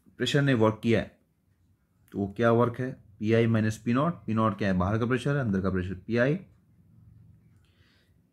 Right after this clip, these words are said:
सरफेस एरिया स्फीयर का फ़ोर पाई आर स्क्वायर into डी आर, ये मेरा ये फोर्स हो गया, force into displacement, ये मेरा, अ, work done हो गया। Work done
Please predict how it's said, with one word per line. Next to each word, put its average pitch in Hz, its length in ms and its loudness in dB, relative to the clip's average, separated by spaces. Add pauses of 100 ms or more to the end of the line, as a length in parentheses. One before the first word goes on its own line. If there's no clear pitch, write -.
(220)
सरफेस 113 320 0
एरिया 131 360 4 (520)
स्फीयर 117 380 -2
का 110 140 -2
फ़ोर 104 260 0
पाई 101 180 -2
आर 92 140 2
स्क्वायर 147 540 0 (760)
into 170 260 2
डी 107 140 4
आर, - 200 -4 (120)
ये 110 160 -2
मेरा 117 180 2
ये 120 120 2
फोर्स 104 340 -4
हो 127 100 2
गया, 151 200 2 (1080)
force 175 360 4
into 117 160 0
displacement, 120 720 -2
ये 101 60 -2
मेरा, 92 240 0 (220)
अ, 85 160 -4
work 90 280 0
done 123 160 4
हो 135 120 2
गया। 139 180 0
Work 101 280 0
done 104 200 0